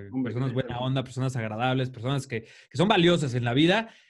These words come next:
Speaker 1: Gracias, hermano.
Speaker 2: personas como los suscriptores que también son muy valiosos en mi vida, no solo por la típica de que sin ustedes no estaría haciendo videos, que, que es verdad,
Speaker 1: Que es
Speaker 2: pero
Speaker 1: verdad.
Speaker 2: que es verdad, pero para mí, o sea, a mí me pasaba mucho que con mis amigos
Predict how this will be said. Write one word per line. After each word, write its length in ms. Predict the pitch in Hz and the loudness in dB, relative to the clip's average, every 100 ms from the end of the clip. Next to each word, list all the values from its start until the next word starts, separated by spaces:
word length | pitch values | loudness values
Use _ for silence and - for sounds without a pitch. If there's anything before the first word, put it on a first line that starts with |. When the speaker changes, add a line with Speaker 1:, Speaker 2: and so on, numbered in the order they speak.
| - | -10
Speaker 1:
Gracias, 320 | 120 131 123 | -8 -6 0
hermano. 0 | |
Speaker 2:
personas 400 | 135 123 156 170 | 0 4 2 2
como 200 | 139 131 | 2 2
los 160 | 127 123 | 2 0
suscriptores 600 | 127 127 127 139 156 160 | -4 -2 -2 2 2 2
que 120 | 135 | -4
también 400 | 120 123 147 131 | -2 2 2 0
son 260 | 139 143 | 2 6
muy 240 | 156 214 247 | 6 6 6
valiosos 480 | 165 135 156 151 135 | 6 6 6 4 4
en 140 | 127 | 4
mi 100 | 123 | 4
vida, 280 | 143 175 196 | 6 6 4
no 160 | 170 170 | 2 2
solo 260 | 240 262 | 2 0
por 140 | 254 175 | 2 2
la 140 | 147 | 2
típica 280 | 185 190 202 | 0 0 2
de 160 | 160 147 | 2 2
que 280 | 131 120 _ _ _ | 0 0 _ _ _
sin 220 | - 127 | -6 0
ustedes 480 | 127 127 143 139 127 | 0 0 0 2 2
no 80 | 127 | 0
estaría 280 | 135 127 127 | 0 -2 -2
haciendo 260 | 127 131 | -2 -2
videos, 480 | 117 113 127 127 127 | 0 2 2 2 0
que, 160 | 123 - | -4 -6
que 80 | 120 | -4
es 60 | 120 | -2
verdad, 300 | 135 156 165 _ _ | 0 0 0 _ _
Speaker 1:
Que 180 | 165 185 | 0 2
es 60 | 240 | 4
Speaker 2:
pero 120 | 214 208 | 2 2
Speaker 1:
verdad. 560 | 254 269 107 104 104 - 123 - | 2 2 2 -6 -10 -18 _ 0
Speaker 2:
que 80 | 131 | 2
es 100 | 139 | 4
verdad, 340 | 160 185 226 - _ _ | 4 4 2 -6 _ _
pero 260 | - 135 123 | 0 2 4
para 180 | 135 135 | 4 4
mí, 140 | 160 | 4
o 80 | 220 | 4
sea, 320 | 220 185 175 135 | 4 2 2 0
a 100 | 135 | 0
mí 100 | 175 | 0
me 100 | 214 | 0
pasaba 320 | 185 156 196 | 0 2 2
mucho 320 | 190 180 196 | 2 0 -2
que 120 | 190 | -6
con 180 | - 127 | -4 -2
mis 160 | 123 127 | 0 0
amigos 640 | 131 165 175 170 190 - | 2 4 4 4 2 -4